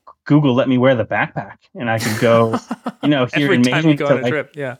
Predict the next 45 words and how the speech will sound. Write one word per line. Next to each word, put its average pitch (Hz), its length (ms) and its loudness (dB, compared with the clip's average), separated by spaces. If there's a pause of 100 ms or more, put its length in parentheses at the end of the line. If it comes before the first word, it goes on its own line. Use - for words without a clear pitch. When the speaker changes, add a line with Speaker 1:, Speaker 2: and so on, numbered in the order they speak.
(160)
Speaker 1:
Capissic 156 560 -4
or 127 100 -2
Monhegan 123 520 -6
in 117 60 -8
Speaker 2:
Yeah. 110 120 -4
Speaker 1:
springtime 107 680 -4
and 107 140 -8
just, - 300 -10
uh, 107 280 0
you 143 120 -4
know, 113 100 -4
walk 113 380 0
very 117 340 0
close 117 320 0
by 110 240 -2
some, 107 440 -8
some 107 440 -2 (200)
migrating 113 440 2
birds 110 540 0
so - 140 -10
we 107 40 -4
can 104 140 0
Speaker 2:
Yeah. 101 40 -4
Speaker 1:
up 113 180 -4
the 117 100 -8 (100)
numbers. 110 340 -6 (360)
That's 143 260 -6
the - 120 -4
end 117 180 -6
goal 104 200 -4
for 95 120 -14
this. - 160 -20
Speaker 2:
<laughs> - 20 -20
That 131 100 -6
would 139 160 -8
be 147 120 -6
awesome. 117 360 -12 (100)
Yeah. 110 240 -12 (680)
I 160 80 -4
do, 226 260 0
I 175 80 0
actually 170 420 -4
do 151 140 -2
have 139 140 -2
a, 120 180 -6